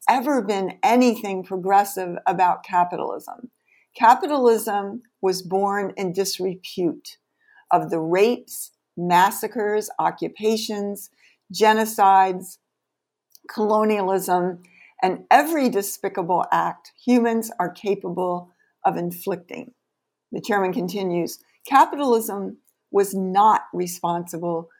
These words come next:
for some great, otherwise unimaginable leap in production, which, despite its contradictions,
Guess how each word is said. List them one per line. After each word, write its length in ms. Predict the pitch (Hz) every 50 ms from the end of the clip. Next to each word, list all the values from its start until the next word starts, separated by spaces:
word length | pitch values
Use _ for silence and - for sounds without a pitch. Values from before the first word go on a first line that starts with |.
| _ _ _
for 140 | - 196
some 320 | 190 - 214 196 190 185 170
great, 480 | - 185 190 202 214 240 240 - - _ _
otherwise 840 | - 196 190 226 220 202 190 170 175 175 175 180 175 175 175 - - - _ _ _ _ _ -
unimaginable 1080 | 233 247 262 254 233 202 202 214 220 220 226 196 196 185 175 180 175 175 170 175 - _ _ _ _ -
leap 380 | 190 190 208 262 294 302 302 233
in 120 | 208 190
production, 840 | 180 - 190 170 190 214 269 - - - 202 175 175 175 175 175 175 _ _ _ _ _
which, 460 | 190 190 196 214 214 202 - - -
despite 480 | 214 214 196 - - - 302 311 370 392
its 140 | 277 - -
contradictions, 1000 | - 339 302 294 277 254 220 294 359 370 - - 202 202 196 202 220 220 -